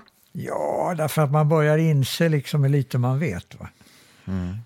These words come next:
Speaker 1: Eh, och samtidigt på den tiden så var ju läkarrollen mera auktoritär än den är idag, va? Eh,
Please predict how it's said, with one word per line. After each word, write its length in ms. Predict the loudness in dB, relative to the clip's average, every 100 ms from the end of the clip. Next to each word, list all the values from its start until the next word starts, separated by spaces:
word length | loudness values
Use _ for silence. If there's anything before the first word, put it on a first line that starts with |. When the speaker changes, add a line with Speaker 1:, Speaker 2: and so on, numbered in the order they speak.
| _
Speaker 1:
Eh, 420 | -2 2 2 2
och 440 | 0 -2 -4 -4 -2
samtidigt 800 | 2 2 2 0 0 2 -2 0
på 100 | 0
den 240 | 2 2
tiden 480 | 2 0 2 0 0
så 160 | 0 0
var 260 | 0 0
ju 360 | 0 0 0 0
läkarrollen 1000 | 2 0 0 0 2 2 2 0 0 -2 -8 -20 -20 -20 -20 -20 -20 _
mera 420 | 2 4 6 4 4
auktoritär 840 | 2 0 -2 -2 0 0 2 2
än 160 | 0 -2
den 160 | -2 -2
är 100 | -2
idag, 500 | -2 -2 -2 -6 -10
va? 220 | -10 -8 -8 -12 -16 _ -6
Eh, 360 | -4 -4 -6